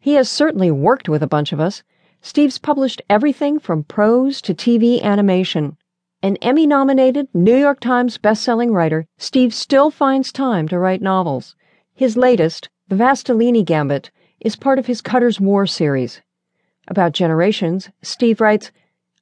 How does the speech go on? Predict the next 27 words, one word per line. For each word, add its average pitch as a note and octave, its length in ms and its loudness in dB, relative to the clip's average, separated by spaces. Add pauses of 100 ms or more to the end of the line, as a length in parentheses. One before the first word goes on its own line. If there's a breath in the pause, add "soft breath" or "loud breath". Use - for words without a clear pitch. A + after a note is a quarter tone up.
"I E4+ 120 2
like F#4+ 260 0
taking G#3+ 380 -2
old F3 260 -2
tropes D#3+ 400 -2
and E3+ 100 -2
trying F3 300 0
to E3 60 2
come E3+ 240 0
up D#3+ 120 -2
with E3+ 160 -2
new E3+ 160 2
twists. - 640 -4 (300)
I E4+ 100 0
call G4 300 0
these D#4+ 320 2
my A#3+ 220 2
wild A3 480 2
hair F3 340 2
stories, D3 560 -2 (260 soft breath)
and G#3+ 100 0
the A3+ 80 2
ones D4 300 2
that C4 160 2
are B3 140 4
the A#3 80 0
craziest A3 760 0